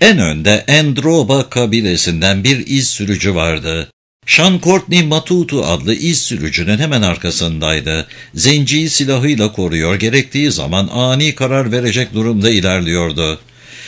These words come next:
Sean üç beyaz adamın en genciydi ama yine de lider oydu. Kimsenin buna itiraz ettiği yoktu. Sıradaki üçüncü adam Alistair Sparks'tı. Kenyalı bir ailenin üçüncü oğluydu. Son derece dayanıklı bir adamdı.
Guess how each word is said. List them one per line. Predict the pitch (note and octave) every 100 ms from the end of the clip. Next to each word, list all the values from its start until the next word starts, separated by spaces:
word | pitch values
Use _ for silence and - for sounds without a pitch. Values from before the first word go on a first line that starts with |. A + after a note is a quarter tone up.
| -
Sean | - F3+ F#3+
üç | - G#3 -
beyaz | E3 D#3 E3+
adamın | G#2 D#2 D#2 G#2
en | - D3+
genciydi | A2 E2+ E2 D#2+ D#2+ D2+ D#2+
ama | E2+
yine | F#2+ C#3 A#2
de | G#2
lider | G2 G2+ F2+ G2
oydu. | F2+ F2+ D#2+ D#2+
Kimsenin | - G#3 F#3 E3 D#3+
buna | C3 D3
itiraz | C3+ B2+ C3+ B2+ C3 A2
ettiği | A#2+ - G2+ F#2
yoktu. | F2 F2 - D#2 D#2+ - - _ - - - -
Sıradaki | - D3+ F#3 F#3 F#3+
üçüncü | C#3 F3 E3+ D#3+ F#3
adam | G2 D2+ G#2+ -
Alistair | D3+ D#3+ - E3 D#3+ D#3
Sparks'tı. | C#3+ - A2+ A2+ G2+ - F2+ F2 B2+
Kenyalı | D#3+ E3+ G#2 F2 F#2+
bir | F2+
ailenin | E2 E2 E2 F2 G2+
üçüncü | G#2 A2+ - A#2 F2
oğluydu. | A#2 F2 E2 E2+ D#2+ E2 D#2 - - -
Son | - F#3+ G#3 F3+
derece | E3+ D3+ D#3+
dayanıklı | C#3+ C#3+ C#3 D3 F3
bir | D#3
adamdı. | E2 D#2 D#2 D#2 D2 D2+